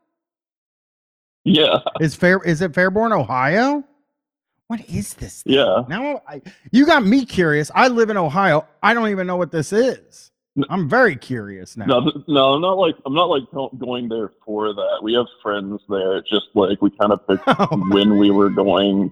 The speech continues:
Speaker 1: to Ohio because of that. 'Cause, like, you know, we were gonna go sometime this month,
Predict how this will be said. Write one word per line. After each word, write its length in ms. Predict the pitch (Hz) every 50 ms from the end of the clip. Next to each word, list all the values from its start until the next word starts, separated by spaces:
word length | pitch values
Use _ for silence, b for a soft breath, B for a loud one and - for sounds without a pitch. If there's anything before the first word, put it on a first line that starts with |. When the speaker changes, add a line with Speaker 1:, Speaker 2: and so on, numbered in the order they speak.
| - -
Speaker 1:
to 200 | 107 101 98 98
Ohio 480 | 90 98 107 107 101 98 95 98 98 95
because 520 | 98 110 - - - - 110 - - 101
of 220 | 107 117 117 110 107
that. 400 | 131 127 131 135 135 131 - - -
'Cause, 180 | 113 92 92
like, 240 | 101 101 92 98 95 - -
you 100 | 107 98
know, 80 | 90
we 100 | 101 104
were 100 | 107 110
gonna 180 | 110 117 113 107
go 200 | 92 107 107 101 - - -
sometime 640 | 101 101 101 98 107 - 104 98 104 101 98 98 101
this 200 | 98 95 - _ -
month, 340 | 98 98 101 95 98 104